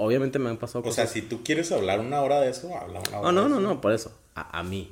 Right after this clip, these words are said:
Speaker 1: yo, Manuel. O sea, yo, Manuel, no tengo tanto interés en escuchar una hora hablar a alguien de fantasmas, ¿sí? Porque, por inclu-, porque incluso a mí me han pasado cosas sobrenaturales.
Speaker 2: A ver,
Speaker 1: Y
Speaker 2: vamos a ver.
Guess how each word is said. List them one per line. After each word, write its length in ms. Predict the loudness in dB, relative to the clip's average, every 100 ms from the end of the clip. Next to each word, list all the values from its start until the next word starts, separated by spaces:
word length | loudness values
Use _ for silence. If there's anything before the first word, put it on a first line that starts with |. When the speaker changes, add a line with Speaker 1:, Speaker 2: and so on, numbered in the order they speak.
| -12
Speaker 1:
yo, 200 | -4 -2
Manuel. 400 | -2 -4 -6 -8 -14
O 40 |
sea, 120 | -16
yo, 240 | -12 -8 -8
Manuel, 600 | -6 -6 -6 -6 -6 -8
no 100 | -12
tengo 480 | -10 -10 -8 -8 -10
tanto 1040 | -6 -6 -6 -8 -8 -6 -4 -6 -8 -10 -10
interés 800 | -10 -10 -8 -6 -4 -6 -6 -10
en 100 | -12
escuchar 500 | -14 -16 -12 -8 -8
una 280 | -8 -6 -6
hora 360 | -6 -6 -10 -14 -20 _
hablar 160 | -12 -10
a 40 | -8
alguien 180 | -8
de 80 | -10
fantasmas, 500 | -10 -8 -6 -8 -12 _
¿sí? 180 | -20 -18 -16
Porque, 200 | -14 -12
por 120 | -6 -4
inclu-, 200 | -2 -4
porque 200 | -4 -4
incluso 260 | -4 -2
a 20 | -2
mí 160 | 0
me 160 | 0 -2
han 140 | -4
pasado 520 | -4 -6 -4 -4 -4 -6
cosas 400 | -6 -4 -6 -8 -20 -20 -20 -20 _ _ _ _ _ _
sobrenaturales. 920 | -10 -6 -4 -4 -4 -2 -2 -4 -8 _ _ -10
Speaker 2:
A 100 | -8
ver, 180 | -4 -4
Speaker 1:
Y 40 |
Speaker 2:
vamos 140 | -4
a 40 |
ver. 80 | -12